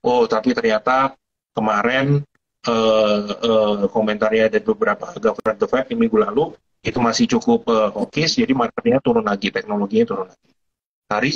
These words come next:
ini, kalau ngomongin hari ini, hari ini doang, eh, sebenarnya sektor teknologi yang koreksi, bener kata lu. Sektor properti yang rebound, ya kan? Nah, sebenarnya yang perlu kita perhatikan adalah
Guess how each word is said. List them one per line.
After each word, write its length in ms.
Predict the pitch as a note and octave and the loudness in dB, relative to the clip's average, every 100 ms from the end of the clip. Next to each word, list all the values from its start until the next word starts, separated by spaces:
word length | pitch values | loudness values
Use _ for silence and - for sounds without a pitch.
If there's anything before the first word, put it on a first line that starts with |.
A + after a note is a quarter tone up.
| G3+ | 2
ini, 240 | A#3 D3 | 2 0
kalau 240 | C#3+ D3+ F3+ | 0 0 2
ngomongin 400 | E3+ D#3+ D#3+ C#3+ | 0 0 -2 0
hari 320 | B2+ C3 C3 | 2 0 2
ini, 160 | C#3 - | 0 0
hari 240 | A#2+ B2 B2+ | -4 -4 -2
ini 160 | C3 | -2
doang, 480 | C3 F3+ D3+ A2+ B2 _ _ _ _ _ _ _ _ - C#3 | 2 2 2 -2 -4 _ _ _ _ _ _ _ _ -4 0
eh, 240 | D3 C#3+ | 2 2
sebenarnya 560 | C3+ C3 B2+ C3+ G3 A3+ _ _ _ _ - - _ _ _ | 0 0 0 0 0 -2 _ _ _ _ -10 -10 _ _ _
sektor 320 | - D#3 E3+ | -8 -2 0
teknologi 400 | D#3+ D#3 E3 D3+ | 0 0 0 2
yang 80 | G#3+ | 2
koreksi, 400 | F3+ C#3 - A#2+ | 2 0 0 -2
bener 160 | A#2 A#2+ | 0 0
kata 240 | A#2 A2+ | 0 0
lu. 160 | G#2+ G2 - _ | -2 -4 -14 _
Sektor 400 | - C#3+ - D3 | -6 -6 -2 -2
properti 800 | C#3+ C#3+ C#3+ E3 - C#4 C#3 A2 | 0 0 0 -4 -2 0 2 2
yang 160 | G#2+ G#2 - | 0 -4 0
rebound, 400 | A#2 A2+ G2 F#2 | 0 0 -2 -2
ya 120 | F#2 | -4
kan? 100 | F#2+ - _ _ _ _ - | -4 -8 _ _ _ _ -4
Nah, 240 | C3+ C3 - _ _ _ _ _ A#3 - | -2 -2 -8 _ _ _ _ _ -10 -4
sebenarnya 560 | - C#3+ C#3 D#3 A#3 A#3 | 0 2 2 2 2 0
yang 160 | D#3+ D#3 | -2 -2
perlu 160 | F3 D#3+ | -2 0
kita 240 | D#3+ D#3 | -2 -2
perhatikan 480 | C#3 C3 C3+ - - E3 | -2 -2 -2 -2 -2 0
adalah 400 | B2+ A#2+ D#3+ | 2 2 0